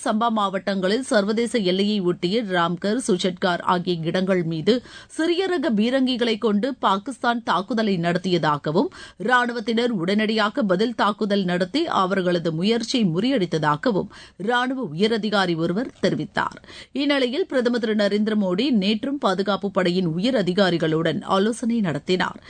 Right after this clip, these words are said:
எல்லையில் நிலவும் சூழல் குறித்து அவர்களிடம் பிரதமர் கேட்டறிந்தார். முன்னதாக பாதுகாப்புத்துறை அமைச்சர் திரு ராஜ்நாத் சிங், தேசிய பாதுகாப்பு ஆலோசகர் திரு அஜித் தோவல் மற்றும் முப்படைகளின் தளபதிகள் பிரதமரை சந்தித்து அடுத்து மேற்கொள்ள வேண்டிய நடவடிக்கைகள் குறித்து ஆலோசனை நடத்தினர்.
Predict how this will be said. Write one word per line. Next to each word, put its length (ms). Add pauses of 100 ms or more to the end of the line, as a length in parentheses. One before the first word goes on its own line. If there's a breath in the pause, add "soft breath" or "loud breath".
(220 loud breath)
எல்லையில் 480
நிலவும் 400
சூழல் 380
குறித்து 340
அவர்களிடம் 600
பிரதமர் 420
கேட்டறிந்தார். 680 (300 loud breath)
முன்னதாக 720
பாதுகாப்புத்துறை 760
அமைச்சர் 300
திரு 180
ராஜ்நாத் 520
சிங், 300
தேசிய 380
பாதுகாப்பு 500
ஆலோசகர் 480
திரு 160
அஜித் 280
தோவல் 300
மற்றும் 420 (280 loud breath)
முப்படைகளின் 720
தளபதிகள் 720
பிரதமரை 440
சந்தித்து 640
அடுத்து 400
மேற்கொள்ள 420
வேண்டிய 340
நடவடிக்கைகள் 720
குறித்து 520
ஆலோசனை 540
நடத்தினர். 580